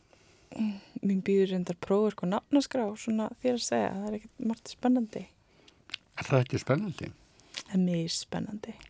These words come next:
Speaker 2: Já.
Speaker 1: En, hérna, kannski verð ég komin heim áður en þau gefa niður frá, það gæti verið.
Speaker 2: Og einhver ný ljóð og ný ljóðabók?
Speaker 1: Já, eh, það gæti orðið ný ljóðabók, eh,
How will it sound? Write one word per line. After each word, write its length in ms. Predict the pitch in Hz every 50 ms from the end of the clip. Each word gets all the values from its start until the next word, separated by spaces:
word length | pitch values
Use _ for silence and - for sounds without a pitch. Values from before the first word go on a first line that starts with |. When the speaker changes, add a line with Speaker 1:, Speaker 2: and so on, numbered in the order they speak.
| _ -
Speaker 2:
Já. 80 | 104 87 87 - - - - - - - - - - _ _ - -
Speaker 1:
En, 200 | 185 175 175 180 175
hérna, 280 | 180 175 180 - - -
kannski 300 | - 226 226 - - 285 285
verð 140 | 269 240
ég 60 | 220 -
komin 240 | - 208 202 196
heim 200 | 190 190 190 202 277 -
áður 260 | - 196 190 185 180
en 60 | 180
þau 360 | 180 180 190 - - _ _ _
gefa 160 | - 202 185 185
niður 240 | 180 180 180 185
frá, 120 | - - 220 226 214
það 120 | 220 208 -
gæti 300 | 208 202 202 - 233 233
verið. 220 | 240 254 262 - - _ _ - - _ _ - _ - - - - - - - - - 131
Speaker 2:
Og 300 | 120 107 101 101 107 107
einhver 260 | 110 - - - 98
ný 140 | 95 101 104 107
ljóð 460 | 95 95 98 107 113 123 131 - - - - - - - - -
og 140 | 113 110 104
ný 140 | 98 101 98
ljóðabók? 480 | 95 104 104 107 107 - - - - - -
Speaker 1:
Já, 320 | 226 214 214 208 208 208 214 226 233 254 277 311 - _ _ _ _ - - - - - - -
eh, 180 | - 220 214 214 214
það 80 | 220 214 -
gæti 240 | 247 247 269 - 339
orðið 140 | 277 247 226
ný 80 | 214 214 208
ljóðabók, 580 | 202 202 196 196 - 233 247 269 _ _ - - - - - - _ _
eh, 220 | - 220 208 202